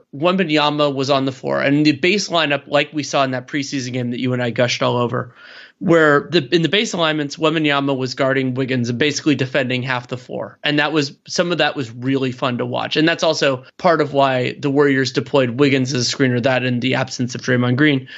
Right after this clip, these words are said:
due to suspension. However, when they got into some of those m-, lineups that were mix of starters and backups, they, Popovich often put Wembanyama on Dario Saric, and there are two big problems with that.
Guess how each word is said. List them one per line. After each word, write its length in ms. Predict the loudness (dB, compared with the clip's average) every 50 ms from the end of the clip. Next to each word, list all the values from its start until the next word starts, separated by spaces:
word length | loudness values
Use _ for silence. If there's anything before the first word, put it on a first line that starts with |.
| -20 -16 _ -2
due 120 | 0 0
to 80 | 2 0
suspension. 520 | -2 -2 -4 -2 -2 -2 -2 -4 -8 -10 _ _
However, 520 | -2 0 2 4 4 2 2 0 -4 -6 -8 _ -10
when 280 | -4 0 2 2 4
they 120 | 4 2 2
got 280 | 2 0 0 0 0
into 200 | -2 -2 -2 -2
some 260 | -4 -4 -4 -4 -2 -2
of 100 | -2 0
those 540 | 2 2 2 2 2 0 -2 -4 -6 -8 -10 _ -6 -2
m-, 260 | -2 -2 -2 -2 -4 -4
lineups 380 | 0 0 2 2 2 0 0 0
that 100 | 0 0
were 100 | 2 2
mix 300 | 2 0 0 -2 -4 -6
of 60 | -4
starters 340 | -2 -2 -2 0 -2 -4 -4
and 100 | -4 -4
backups, 520 | -2 -4 -4 -2 -4 -4 -4 -6 -8 -10 -12 _ _ 0
they, 160 | 0 0 0 -2 -6 _ _ -18 -18 -18 _ -4
Popovich 500 | 0 0 0 0 0 -2 -2 -2 -2 -2 -2 -2
often 340 | -2 -2 -2 -2 -6 -6
put 380 | -6 -4 -2 -2 -2 -4 -6 _ _ -2
Wembanyama 640 | 0 0 2 2 2 2 2 2 2 0 -2 -2 -2
on 180 | -2 -2 -2 0
Dario 280 | 2 2 2 2 0
Saric, 380 | 0 2 4 4 4 4 0 -2
and 100 | -2 0
there 100 | 0 0
are 40 | 0
two 360 | -2 -4 -4 0 2 2 2
big 300 | 4 2 0 0 -2 -2
problems 340 | -2 -2 -2 -2 -4 -8 -12
with 120 | -14 -14
that. 160 | -14 -16 -16